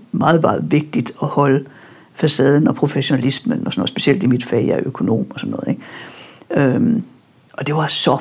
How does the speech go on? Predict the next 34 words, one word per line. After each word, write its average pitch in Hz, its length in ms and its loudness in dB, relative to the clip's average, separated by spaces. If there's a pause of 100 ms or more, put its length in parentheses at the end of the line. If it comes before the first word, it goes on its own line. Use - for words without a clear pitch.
pinligt, 143 320 4
og - 100 4
jeg, 151 120 4 (100)
og 143 120 -2
det 156 80 6
var, 143 100 2 (160)
jeg 220 80 2
havde 147 120 0
faktisk 202 320 2
fortrængt 180 520 2
det, 165 80 2
indtil - 480 0
jeg - 140 -2
fik - 300 -6
det - 80 -6
op - 340 -2
mange, 139 360 2
mange 135 220 2
år - 200 -2
efter, - 300 -4
at - 240 -6
hun 147 140 -2
faktisk - 520 -8
havde 131 200 0 (600)
taget 156 420 6
scenen 156 680 4 (220)
fra - 120 0
det, 143 220 2
der 139 60 -2
skulle - 260 -4
være 113 80 0
min 151 180 2
store 87 320 -2
dag. - 220 -6